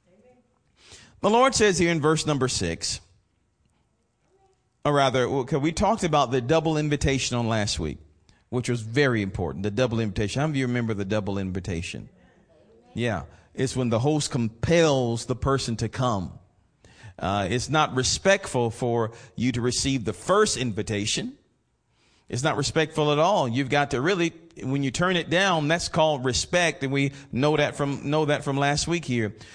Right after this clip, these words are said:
And it's the host, it's his honor, or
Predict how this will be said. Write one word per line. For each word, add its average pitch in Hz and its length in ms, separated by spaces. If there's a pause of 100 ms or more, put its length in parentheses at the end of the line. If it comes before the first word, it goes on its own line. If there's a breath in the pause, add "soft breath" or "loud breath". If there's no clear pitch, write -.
(280 loud breath)
And 123 440
it's 156 220
the 143 160
host, 185 640 (180)
it's 165 220
his 156 180
honor, 160 480
or 135 460